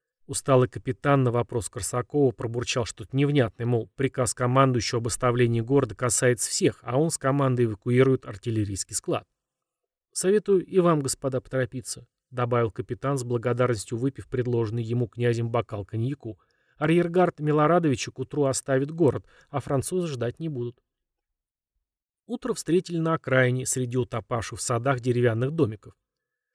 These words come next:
Корсаков клевал носом, то и дело встряхивая головой, чтобы отогнать подступающую дремоту.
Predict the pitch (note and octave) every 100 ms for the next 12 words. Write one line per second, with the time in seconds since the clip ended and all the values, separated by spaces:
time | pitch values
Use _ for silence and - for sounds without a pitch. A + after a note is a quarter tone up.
0 | _ _ - C4 - D#3 C3+ - D3 C3+
1 | B2 B2 F#3 A3 - C3+ C3+ C3 B2+ C#3+
2 | B2+ - B2+ A2+ - A#2+ A#2+ C#3 D#3 B2
3 | - A#2+ A#2+ - A2 A#2+ C3+ - - C3
4 | - A2+ G2+ - A2+ G#2+ A2 D3+ -